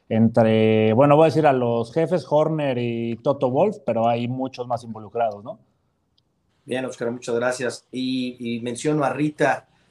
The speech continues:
Speaker 2: que están chuleando tu cuadro de atrás, eh, mi querido, eh, Nacho.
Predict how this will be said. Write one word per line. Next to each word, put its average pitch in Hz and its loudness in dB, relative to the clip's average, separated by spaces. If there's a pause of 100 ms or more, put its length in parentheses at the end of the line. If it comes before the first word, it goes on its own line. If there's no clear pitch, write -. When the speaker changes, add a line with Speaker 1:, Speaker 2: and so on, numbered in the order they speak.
(120)
Speaker 2:
que 120 -6
están 143 -4
chuleando 143 -4
tu 117 -10
cuadro 135 2
de 113 0
atrás, 139 -2
eh, 113 -2
mi 107 -12
querido, 123 -2 (120)
eh, 104 -10
Nacho. 135 -4